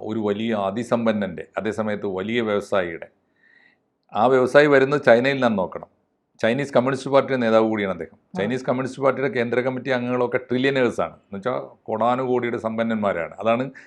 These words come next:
Speaker 1: ചൈനീസ് കമ്മ്യൂണിസ്റ്റ് പാർട്ടിയും ഈ നാല്, നാല് കാശുണ്ടാക്കിയൊരു മുതലാളിയെ കണ്ട ആ ബൂർഷ്വാസി പോകുന്നു എന്ന് പറഞ്ഞിട്ട് അവനെ കൊല്ലാൻ പോകുന്ന, ഏ, കമ്മ്യൂണിസം അല്ല ചൈനയിലെ കമ്മ്യൂണിസം. അപ്പോൾ ആ ചൈനീസ് കമ്മ്യൂണിസ്റ്റ് പാർട്ടിയുടെ വലിയ നേതാവായി വന്ന്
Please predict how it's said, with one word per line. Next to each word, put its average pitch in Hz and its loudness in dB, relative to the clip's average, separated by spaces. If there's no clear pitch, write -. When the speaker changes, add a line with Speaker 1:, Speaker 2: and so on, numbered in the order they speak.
Speaker 1:
ചൈനീസ് 131 2
കമ്മ്യൂണിസ്റ്റ് 131 0
പാർട്ടിയും 127 0
ഈ 123 0
നാല്, 120 6
നാല് 123 4
കാശുണ്ടാക്കിയൊരു 135 2
മുതലാളിയെ 127 4
കണ്ട 127 4
ആ 127 10
ബൂർഷ്വാസി 120 2
പോകുന്നു 127 2
എന്ന് 127 -2
പറഞ്ഞിട്ട് 123 2
അവനെ 123 2
കൊല്ലാൻ 120 0
പോകുന്ന, 120 -2
ഏ, 135 -8
കമ്മ്യൂണിസം 127 2
അല്ല 113 2
ചൈനയിലെ 113 0
കമ്മ്യൂണിസം. 98 -4
അപ്പോൾ 123 2
ആ - 0
ചൈനീസ് 147 -2
കമ്മ്യൂണിസ്റ്റ് 143 -2
പാർട്ടിയുടെ 117 0
വലിയ 107 -2
നേതാവായി 98 0
വന്ന് 90 -8